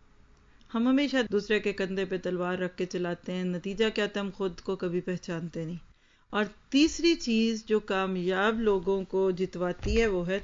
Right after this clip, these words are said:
तैयारी। वो जीतने की तैयारी कर चुके होते हैं और वो तैयार होते हैं, इन्हें जीतने के ढंग आ चुके होते हैं।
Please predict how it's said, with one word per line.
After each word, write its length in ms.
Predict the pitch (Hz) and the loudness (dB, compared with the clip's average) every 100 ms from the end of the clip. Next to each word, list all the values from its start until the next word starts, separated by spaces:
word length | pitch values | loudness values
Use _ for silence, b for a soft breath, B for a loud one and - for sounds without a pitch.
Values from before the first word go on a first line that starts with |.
| - | -4
तैयारी। 680 | 180 175 165 160 165 185 151 - - - - - _ b b b b b b _ - | -4 -2 -4 -4 -2 -2 -4 -14 -16 -16 -18 -20 _ b b b b b b _ 0
वो 120 | 220 214 | 6 6
जीतने 640 | 175 214 233 233 240 277 | 6 2 2 2 4 4
की 140 | 269 | 2
तैयारी 500 | 247 208 196 190 190 | 2 4 4 2 0
कर 200 | 208 220 | 0 -2
चुके 320 | 202 220 - 220 | 0 -4 2 2
होते 400 | 214 208 - 214 | 2 -2 0 -2
हैं 340 | 208 220 226 | 2 2 0
और 180 | 233 190 | 0 -2
वो 160 | 175 190 | 0 0
तैयार 460 | 190 180 180 180 190 | 2 2 2 0 -2
होते 400 | 196 185 - 196 | -2 -4 -4 -4
हैं, 240 | 208 247 - | -4 -6 -4
इन्हें 300 | 196 196 175 | -4 -2 -4
जीतने 480 | 185 185 185 196 190 | -4 -4 -4 -6 -2
के 160 | 220 | -2
ढंग 380 | 185 185 185 185 | -2 -2 -2 -2
आ 120 | 175 | -2
चुके 340 | 170 175 - 170 | -4 -6 -4 -4
होते 340 | 170 165 - 165 | -2 -6 -6 -6
हैं। 260 | 170 170 | -4 -6